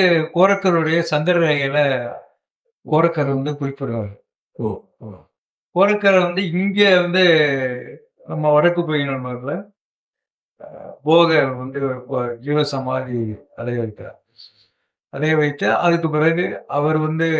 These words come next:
Speaker 1: சீன தேசம் போனதா எழுதப்படுகிறார்.
Speaker 2: இந்த கோரகர் பற்றியே,
Speaker 1: அஹ்.
Speaker 2: அஹ், கோரக்நாத்னு வடநாட்டுல,
Speaker 1: ஆமா.
Speaker 2: அஹ், இவரே இருந்ததாகவும், அது
Speaker 1: ஆமா,
Speaker 2: அது வேற,
Speaker 1: ஆமா.
Speaker 2: அது வேற சக்தி.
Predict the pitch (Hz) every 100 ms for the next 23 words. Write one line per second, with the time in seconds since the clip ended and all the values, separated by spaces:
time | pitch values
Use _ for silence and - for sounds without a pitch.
0 | 143 135 131 127 - - 175 180 175 160
1 | 143 139 127 131 127 139 147 - - _
2 | _ _ _ 139 135 139 113 110 101 95
3 | - _ _ _ _ _ _ _ _ _
4 | _ _ _ 165 156 135 160 139 170 139
5 | 139 165 165 156 117 139 160 - 135 127
6 | 117 _ - 143 135 131 127 127 131 151
7 | 175 170 - 160 175 180 - 160 156 139
8 | 143 170 165 156 151 147 143 135 120 -
9 | _ - 135 135 165 185 185 185 175 165
10 | 151 151 127 127 _ _ 143 151 147 139
11 | 143 135 135 151 165 156 160 160 151 165
12 | 190 196 175 - - _ 156 175 175 170
13 | 160 160 156 151